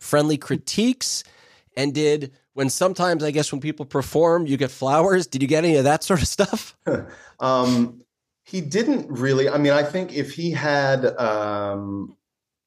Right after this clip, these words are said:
Speaker 2: if he had specific notes about anything having to do with the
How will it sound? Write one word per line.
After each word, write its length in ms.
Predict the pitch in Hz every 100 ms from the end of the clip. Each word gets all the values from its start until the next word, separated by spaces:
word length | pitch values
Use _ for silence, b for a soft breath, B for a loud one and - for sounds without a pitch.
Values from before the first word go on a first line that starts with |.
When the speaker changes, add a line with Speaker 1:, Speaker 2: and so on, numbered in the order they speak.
| -
Speaker 2:
if 240 | 127 117 127
he 140 | 151
had 240 | 151 139 135
specific 920 | - - 120 - 139 123 120 - 113
notes 600 | 117 113 113 113 - - _ - -
about 560 | 117 113 107 104 101 -
anything 560 | 120 143 131 123 107 98
having 360 | 107 104 101
to 80 | 98
do 320 | 90 104 101
with 180 | 101 95
the 240 | 95 92